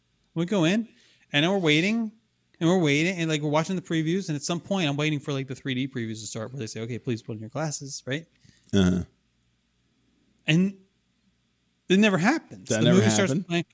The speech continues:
Speaker 1: It's not in three D. But we
Speaker 2: Yeah.
Speaker 1: all, here's the, here's, but what I worried about was that when we walked into the theater carrying our three D glasses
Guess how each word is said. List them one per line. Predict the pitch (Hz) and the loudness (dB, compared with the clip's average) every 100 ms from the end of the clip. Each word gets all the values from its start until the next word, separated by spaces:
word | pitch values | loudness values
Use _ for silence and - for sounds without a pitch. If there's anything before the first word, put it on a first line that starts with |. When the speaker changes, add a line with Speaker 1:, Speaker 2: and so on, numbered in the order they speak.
| _ _ - | _ _ 0
Speaker 1:
It's | 190 | 2
not | 202 247 | 4 2
in | |
three | 196 233 285 | 0 0 0
D. | 381 180 - _ - - | 0 -2 -6 _ -14 -2
But | 208 | 2
we | 311 | 4
Speaker 2:
Yeah. | 254 220 - | 6 4 2
Speaker 1:
all, | - 180 - - - - | -8 -14 -14 -18 -20 -6
here's | 269 339 | -2 0
the, | 247 233 | 0 -2
here's, | 202 226 233 | -2 -2 -2
but | 190 226 | -6 -6
what | 196 214 | -4 0
I | |
worried | 196 208 320 254 | 0 0 -2 -2
about | 160 151 160 | -2 -2 -2
was | 147 | -4
that | 151 143 - _ _ _ _ - | -2 -4 -6 _ _ _ _ -8
when | 156 | -4
we | 170 | 0
walked | 175 254 254 | 0 0 -2
into | 247 214 | -4 -2
the | 185 | -6
theater | 160 - 285 240 135 127 127 _ _ _ _ _ _ _ _ _ _ _ _ _ _ _ _ _ _ | -8 -6 -6 -4 -2 -2 -6 _ _ _ _ _ _ _ _ _ _ _ _ _ _ _ _ _ _
carrying | - 214 254 226 | 0 4 4 2
our | 185 | -2
three | - 185 | 0 0
D | 254 | 0
glasses | 202 147 135 - 147 143 - | 2 2 2 -2 -6 -8 -10